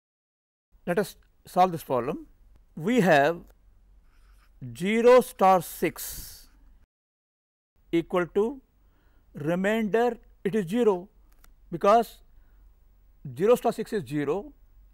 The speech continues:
we divide it by six, the remainder is zero. Let us take zero star two star six. This is actually twelve by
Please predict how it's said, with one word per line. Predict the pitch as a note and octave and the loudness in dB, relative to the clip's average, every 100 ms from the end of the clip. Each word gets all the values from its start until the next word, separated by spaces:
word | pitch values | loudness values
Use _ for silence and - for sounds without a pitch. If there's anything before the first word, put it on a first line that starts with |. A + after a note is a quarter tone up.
| _ _ - | _ _ -6
we | F3 | -4
divide | F3 A3 A3+ | 2 2 2
it | A3+ E3+ | -2 -6
by | |
six, | E3 - A3+ - - - _ - | -4 -4 -4 -6 -16 -20 _ -8
the | D#3+ | -4
remainder | E3 F3+ F#3 | -2 -2 0
is | F#3+ C#3+ | 0 -2
zero. | C3+ A2 D2+ - - _ _ _ _ _ _ _ _ - | -6 -8 -10 -20 -20 _ _ _ _ _ _ _ _ -6
Let | G3+ A#3 | 0 0
us | - | 4
take | A#3 A#3 - _ - C3 | 4 4 -2 _ -16 -6
zero | G3 G#3+ A#3 A3 | 0 4 4 4
star | - - F3+ F#3 G3+ - _ _ - _ _ _ _ - | -2 2 4 4 0 -8 _ _ -20 _ _ _ _ -2
two | B3 A3+ | -2 -2
star | - F#3+ | 2 2
six. | E3+ D3+ - - - - - _ _ _ _ _ _ _ _ _ _ _ _ _ _ _ _ _ - | 2 -4 -6 -12 -18 -20 -20 _ _ _ _ _ _ _ _ _ _ _ _ _ _ _ _ _ -10
This | E3 G#3 C4 | 0 0 0
is | C4 - - | -4 -6 -4
actually | G3 - A3+ | -4 -2 -4
twelve | - G#3+ C3 - _ _ _ _ _ _ _ _ D#3+ | -2 0 0 -2 _ _ _ _ _ _ _ _ -6
by | E3+ | -6